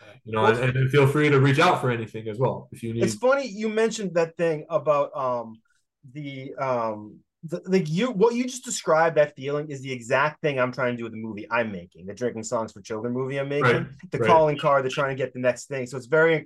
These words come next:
Speaker 2: it's like, I think you're about a year ahead of where I'm at. And obviously you're doing things
Speaker 1: Okay.
Speaker 2: on a slightly, on a bigger scale, but, like, my album's done. I got the S-, I got all the, the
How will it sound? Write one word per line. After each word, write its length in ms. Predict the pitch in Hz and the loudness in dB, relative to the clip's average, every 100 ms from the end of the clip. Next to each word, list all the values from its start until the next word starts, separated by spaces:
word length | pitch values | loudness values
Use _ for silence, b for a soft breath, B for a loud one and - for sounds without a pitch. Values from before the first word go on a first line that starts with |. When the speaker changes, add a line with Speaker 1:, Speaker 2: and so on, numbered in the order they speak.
| - | -6
Speaker 2:
it's 140 | 165 | 0
like, 120 | 185 | 2
I 60 | 170 | 2
think 260 | 165 214 180 | 0 -4 0
you're 120 | 185 | 2
about 220 | 170 160 | 2 0
a 40 | |
year 300 | 143 139 147 | -2 -4 -2
ahead 300 | 139 127 123 | -2 -4 -4
of 80 | 127 | -4
where 200 | 123 117 | -4 -6
I'm 220 | 110 113 | -6 -10
at. 80 | 117 | -8
And 100 | 143 | 0
obviously 260 | 160 156 135 | 0 0 -6
you're 100 | 143 | -10
doing 160 | 143 | -6
things 100 | 131 | 0
Speaker 1:
Okay. 80 | 120 | 0
Speaker 2:
on 60 | 123 | 0
a 40 | |
slightly, 300 | - 131 127 | -4 -6 -6
on 60 | 131 | -8
a 60 | 127 | -4
bigger 260 | 120 113 | -4 -6
scale, 480 | 110 - 120 113 110 b b b | -10 0 2 2 -2 b b b
but, 140 | 165 151 | 2 4
like, 160 | 139 | 2
my 180 | 156 170 | 2 2
album's 440 | 151 151 160 165 151 | 4 4 2 0 -4
done. 240 | 160 151 | -2 0
I 80 | 143 | -2
got 160 | 139 - | -4 -6
the 140 | 127 | -6
S-, 160 | 123 143 | -6 -6
I 40 | |
got 140 | 151 143 | -2 0
all 140 | 127 | 0
the, 120 | 113 107 _ | -4 -18 _
the 120 | 123 | -14